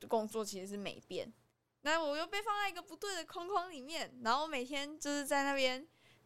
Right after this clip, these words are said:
垂死挣扎，明明就完全对美没什么美感的人，然后就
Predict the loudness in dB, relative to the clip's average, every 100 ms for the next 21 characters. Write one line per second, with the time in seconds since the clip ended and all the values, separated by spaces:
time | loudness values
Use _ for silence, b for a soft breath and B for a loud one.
0 | _ 2 6 6 4 -6 -2 -2 0 0
1 | 0 -2 -2 0 2 4 2 2 -2 -4
2 | -6 _ _ 8 8 6 -4 -6 -6 -4
3 | -2 -2 0 0 4 4 4 -4 -6 -6
4 | -4 -4